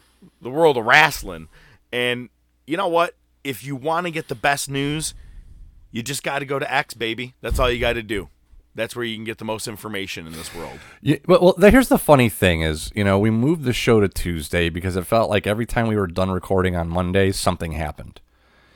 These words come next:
Speaker 2: Ma-, Mania getting canceled or postponed or, like, so much
Speaker 1: Yep.
Speaker 2: shit has happened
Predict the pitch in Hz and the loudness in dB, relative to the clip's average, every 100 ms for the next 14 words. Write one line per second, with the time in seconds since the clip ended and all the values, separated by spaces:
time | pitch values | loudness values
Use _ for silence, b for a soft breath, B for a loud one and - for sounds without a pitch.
0 | b b b b - 95 104 - 110 113 | b b b b -12 -4 -2 -2 0 2
1 | 120 123 113 101 101 98 95 107 98 92 | 4 4 4 4 4 2 -2 0 0 0
2 | - 80 76 71 90 - 98 92 - - | -2 -4 -4 -6 2 4 6 2 -2 -2
3 | 101 90 82 76 78 82 78 B B B | 0 0 -2 -4 -2 0 -2 B B B
4 | - 110 117 - - - 151 156 151 135 | -2 2 2 2 -6 4 4 6 4 4
5 | 131 - - 107 90 90 - 95 95 - | 2 0 0 0 2 -2 0 2 2 2
6 | 85 82 | -4 -4